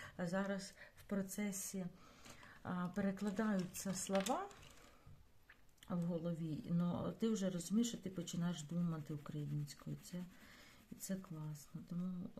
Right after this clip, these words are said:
є в мене ще такі сур-, суржикові форми спілкування. Ну, вже як є. Вчимося. Вчимо-,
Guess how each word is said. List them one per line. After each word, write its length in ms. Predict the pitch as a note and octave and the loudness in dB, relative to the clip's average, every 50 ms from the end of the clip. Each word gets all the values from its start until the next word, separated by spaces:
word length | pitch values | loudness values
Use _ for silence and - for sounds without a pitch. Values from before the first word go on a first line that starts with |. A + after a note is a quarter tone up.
| - - - | -14 -10 -6
є 240 | - E3+ E3+ F3+ E3+ | -4 -2 0 0 -2
в 80 | D#3+ | -2
мене 340 | E3 D#3+ D#3 - D#3+ D#3+ D#3+ | -4 -4 -2 -2 -2 -2 -4
ще 200 | D#3 - - - | -6 -6 -6 -8
такі 460 | - - - - - - - E3+ E3+ - - - - - - - - - - - - - - - - - - | -8 -8 -10 -12 -12 -10 -8 -6 -6 -6 -8 -14 -20 -20 -20 -20 -20 -20 -20 -20 -18 -14 -10 -8 -6 -6 -6
сур-, 520 | - - - - G#3 F3+ F3 F#3 - F#3 F3 | -4 -2 0 2 2 2 2 0 0 0 -2
суржикові 840 | - - - A3+ F#3+ F#3+ F#3 F#3 F#3 - - F3 E3 E3 F3 F3 | 0 2 2 4 4 4 2 2 0 0 0 -2 0 2 0 0
форми 640 | - - - G#3+ A3+ A#3 A3 A3 F#3+ F#3+ G3 F#3+ F#3+ | -2 -2 0 2 2 4 6 6 8 8 6 6 4
спілкування. 1000 | - - - F#3+ F3+ F3+ - - - F#3 G#3 A#3+ B3+ A#3+ G#3+ G3+ F#3+ F#3+ F#3+ F#3+ - - - - - - - - - - - - - - - - - - - - - - - - - - - - - - - - - - - - - - - - - - - - - - - - - - - - - - - - - | -2 -4 -4 -2 -2 -2 -4 -4 -4 -2 0 2 4 6 6 6 6 4 2 0 -6 -14 -18 -20 -20 -20 -20 -20 -20 -20 -20 -20 -20 -20 -20 -20 -20 -20 -20 -20 -20 -20 -20 -20 -20 -20 -20 -20 -20 -20 -20 -20 -20 -20 -20 -20 -20 -20 -20 -20 -20 -20 -20 -20 -20 -20 -20 -20 -18 -20 -20 -20 -20 -20 -20 -10 -4
Ну, 180 | - F3 F#3 F#3+ | -2 2 2 2
вже 180 | F#3+ - F#3+ | 2 2 0
як 300 | F3 E3+ E3+ E3 - - | 2 2 0 -2 -4 -8
є. 340 | D#3 D3 D3 D#3 D#3 D#3 D3 C#3+ - - - - - - - - - - - - | -8 -4 -2 0 0 0 -2 -4 -8 -14 -18 -20 -20 -20 -20 -20 -20 -20 -14 -10
Вчимося. 600 | - - F3 E3+ E3 D#3+ D#3 D3+ - - - E3 E3+ E3+ - - - - - | -4 -2 0 0 0 -2 -4 -6 -8 -8 -6 -6 -6 -8 -10 -14 -18 -18 -16
Вчимо-, 500 | - - - F3+ F#3+ G#3+ G#3 - - F3+ | -10 -4 0 4 4 4 2 2 -4 -10